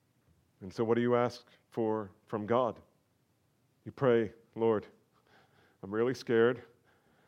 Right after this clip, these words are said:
I can make a misstep here. I could say the wrong thing.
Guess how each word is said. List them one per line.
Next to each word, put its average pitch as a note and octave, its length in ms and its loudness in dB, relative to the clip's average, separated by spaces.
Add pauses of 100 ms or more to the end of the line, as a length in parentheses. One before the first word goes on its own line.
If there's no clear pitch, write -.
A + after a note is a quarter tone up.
(140)
I A#2 80 0
can A#2 160 -4
make A2 160 -2
a G2+ 60 0
misstep G2 600 -4
here. A#2 440 -16
I A#2 80 -10
could A#2 140 -6
say B2 200 -2
the G#2 100 -2
wrong G2+ 420 -2
thing. G2+ 480 -8